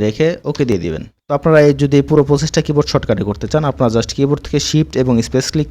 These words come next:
করবেন, তারপরে কিবোর্ড থেকে কন্ট্রোল এবং প্লাস ক্লিক করে দিবেন। তো সেম ওয়েতে আপনারা যদি কিবোর্ড থেকে কন্ট্রোল এবং মাইনাস ক্লিক করেন, তাহলে সেটা ডিলিট হয়ে যাবে। তো রো ইনসার্ট করার জন্য আপনারা কিবোর্ড থেকে কন্ট্রোল এবং স্পেস ক্লিক করবেন, তারপরে কিবোর্ড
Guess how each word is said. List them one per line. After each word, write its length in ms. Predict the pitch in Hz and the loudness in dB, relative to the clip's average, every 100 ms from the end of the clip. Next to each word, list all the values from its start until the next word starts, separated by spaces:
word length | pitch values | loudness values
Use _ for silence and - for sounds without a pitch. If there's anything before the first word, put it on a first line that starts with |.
| 160 | 0
করবেন, 240 | 151 165 220 - | 2 2 0 -8
তারপরে 240 | 123 113 113 | -4 -2 0
কিবোর্ড 220 | 120 110 110 | 0 0 0
থেকে 120 | 117 110 | -2 -2
কন্ট্রোল 260 | 139 - 147 | -4 -2 0
এবং 80 | 131 131 | 0 -2
প্লাস 160 | 104 - | -4 -4
ক্লিক 160 | 107 98 | -6 -8
করে 120 | 87 85 | -6 -6
দিবেন। 180 | 90 85 - _ _ _ _ _ - | -8 -10 -14 _ _ _ _ _ -18
তো 60 | - | -6
সেম 160 | - 147 156 | 0 2 4
ওয়েতে 180 | 156 151 | 4 2
আপনারা 180 | 135 131 123 | 2 2 2
যদি 120 | 120 135 | 0 0
কিবোর্ড 260 | 135 135 - | 2 0 0
থেকে 220 | 135 135 147 240 - - - | -2 2 0 0 -10 -14 -4
কন্ট্রোল 280 | 147 151 170 156 | -2 0 2 4
এবং 100 | 156 117 | 4 4
মাইনাস 260 | 120 127 - | 4 2 0
ক্লিক 160 | 117 104 | -2 2
করেন, 160 | 107 131 139 | 2 2 0
তাহলে 180 | 123 120 | 0 0
সেটা 140 | 123 117 | -2 -2
ডিলিট 200 | 107 101 101 | 0 -2 -2
হয়ে 100 | 90 | -2
যাবে। 160 | 76 - - - | -4 -8 -14 -6
তো 60 | 131 127 120 123 | 0 2 4 4
রো 100 | 143 160 165 | 8 8 6
ইনসার্ট 260 | 165 160 - | 2 0 2
করার 180 | 160 156 156 | 2 4 4
জন্য 120 | 156 127 | 2 2
আপনারা 180 | 127 117 | 0 0
কিবোর্ড 240 | 123 117 - | 0 0 -2
থেকে 160 | 131 120 - - | -2 -2 -4 -2
কন্ট্রোল 340 | 156 160 175 170 160 | 2 2 4 4 4
এবং 100 | 139 127 | 2 0
স্পেস 200 | 127 113 - | 0 -2 -2
ক্লিক 180 | 101 - | -4 -2
করবেন, 240 | 120 139 202 | 0 2 2
তারপরে 220 | 160 127 127 - | 0 0 -2 -4
কিবোর্ড 240 | 139 147 | -2 -2